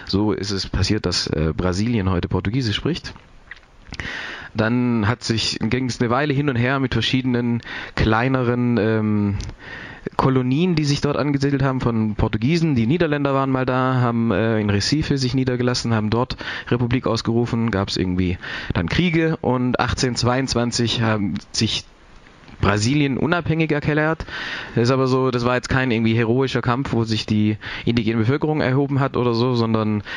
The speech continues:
das war eher ein interner Streit der Königsfamilie. Irgendwie der Vater musste zurück und der Sohn hatte keinen Bock, nach Portugal zurückzukommen und gesagt, „Okay, wir sind jetzt unabhängig.“ Die Ausrufung der Republik, also man sagen kann, okay, zumindest Brasilien macht sich wirklich endgültig unabhängig von, äh, Portugal,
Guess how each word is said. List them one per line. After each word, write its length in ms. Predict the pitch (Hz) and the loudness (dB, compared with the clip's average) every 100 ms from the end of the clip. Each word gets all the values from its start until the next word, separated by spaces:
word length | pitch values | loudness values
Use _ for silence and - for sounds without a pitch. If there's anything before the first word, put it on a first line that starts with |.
| - | -4
das 160 | 98 101 | -2 2
war 140 | 104 | 2
eher 140 | 113 | 2
ein 120 | 117 107 | 2 0
interner 300 | 113 113 107 | 0 0 0
Streit 240 | 107 104 | 0 0
der 80 | 95 | 0
Königsfamilie. 640 | 110 107 - 90 92 107 | 0 -2 0 0 2 2
Irgendwie 240 | 92 92 92 | 2 2 2
der 120 | 92 | 2
Vater 200 | 104 107 | 0 0
musste 240 | 104 92 | -2 -2
zurück 320 | 98 107 123 - | -2 -2 0 -2
und 120 | 95 | 0
der 100 | 98 | 0
Sohn 180 | 101 110 | 0 0
hatte 140 | 101 | 0
keinen 160 | 104 95 | -2 -2
Bock, 180 | 123 | -2
nach 100 | - | -4
Portugal 360 | 107 107 101 107 | -2 0 0 0
zurückzukommen 460 | - 104 - 107 98 | 0 -4 -2 -2 0
und 40 | |
gesagt, 180 | 95 - | -2 -2
„Okay, 180 | - 92 | -2 0
wir 60 | |
sind 100 | 87 | 0
jetzt 100 | 87 | 0
unabhängig.“ 460 | 131 151 147 143 - - - - - - | 0 0 0 0 -4 -10 -8 -8 -4 0
Die 80 | 85 | 2
Ausrufung 360 | 151 160 147 | 2 0 2
der 120 | 127 | 2
Republik, 500 | 120 110 120 185 - | 2 0 2 0 0
also 220 | - 107 113 | -2 0 0
man 160 | 113 | 2
sagen 240 | 117 117 113 | 0 0 0
kann, 180 | 117 | 0
okay, 300 | 90 - 123 | 0 0 0
zumindest 580 | 120 113 113 110 - 80 | 0 0 2 0 -2 -2
Brasilien 480 | 90 107 123 127 117 | 0 2 2 2 2
macht 200 | 107 107 | 0 -2
sich 100 | 101 | 0
wirklich 360 | 110 104 104 - - - - - - | 0 0 -4 -8 -16 -20 -20 -10 -4
endgültig 360 | 120 120 113 | 0 0 0
unabhängig 480 | 139 156 139 135 131 | 2 2 2 0 0
von, 240 | 127 120 113 - - - | 0 0 -2 -8 -10 -2
äh, 240 | - 113 110 | 0 2 0
Portugal, 680 | 127 131 117 123 117 117 | 0 0 0 0 0 0